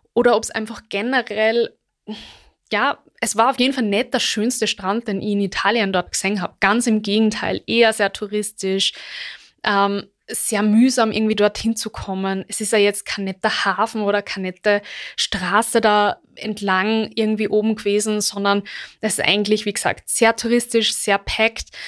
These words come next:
Man kommt da von Taormina, ist ja eher mehr oben im Berg, kommt man nur mit der Seilbahn runter oder eben mit dem Auto. Nachdem, ähm, ja, wir ein relativ großes Auto hatten, aber zu dem ganzen Autothema komme ich dann später nochmal,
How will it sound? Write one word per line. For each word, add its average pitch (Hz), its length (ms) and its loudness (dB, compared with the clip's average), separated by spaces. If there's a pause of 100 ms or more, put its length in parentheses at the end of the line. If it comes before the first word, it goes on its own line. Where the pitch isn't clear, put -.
(120)
Man 208 120 -4
kommt 220 200 -2
da 220 60 2
von 214 200 -2
Taormina, 220 500 4
ist 202 120 -2
ja 202 180 -2
eher 214 240 0
mehr 202 300 -2
oben 220 260 0
im 185 140 0
Berg, 196 460 0
kommt 214 240 -6
man 202 120 -2
nur 202 100 0
mit 190 160 -6
der - 60 -8
Seilbahn 269 480 2
runter 226 480 -2
oder 208 260 2
eben 185 240 -4
mit 180 160 -6
dem 180 80 -8
Auto. 226 440 4 (440)
Nachdem, 220 760 -2
ähm, 202 640 -4 (260)
ja, 180 260 -2
wir 226 180 4
ein 220 140 0
relativ 233 380 2
großes 226 400 -4
Auto 202 340 -2
hatten, 214 440 -4 (120)
aber 208 220 -2
zu 214 120 -4
dem 202 140 0
ganzen 196 360 -4
Autothema 202 520 -2
komme 202 220 -4
ich - 20 -4
dann 185 140 -6
später 214 340 -2
nochmal, 185 380 2